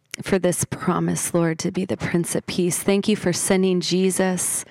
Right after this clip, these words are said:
Lord, thank you for the, that you are the hope of the world. Lord, thank you that with you we can do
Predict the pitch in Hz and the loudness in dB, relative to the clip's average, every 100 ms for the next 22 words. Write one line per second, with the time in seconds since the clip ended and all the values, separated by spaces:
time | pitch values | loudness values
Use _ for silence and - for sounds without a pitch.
0 | - - - - - - 202 214 190 - | -14 -14 -12 -12 -14 -4 2 4 2 2
1 | 208 208 214 196 196 175 180 127 196 196 | 2 4 2 2 2 2 2 2 0 2
2 | 202 208 185 190 190 175 - 202 - 185 | 2 2 2 4 4 2 2 0 2 0
3 | - 180 170 104 104 107 - - 180 185 | 2 0 2 0 0 -2 -2 0 0 0
4 | - 214 - 214 190 190 156 202 - 196 | 2 2 2 2 4 4 4 2 2 2
5 | 196 202 208 220 220 - - - - 220 | 4 4 4 2 -2 -10 -16 -16 -2 0
6 | - 214 196 | 2 2 2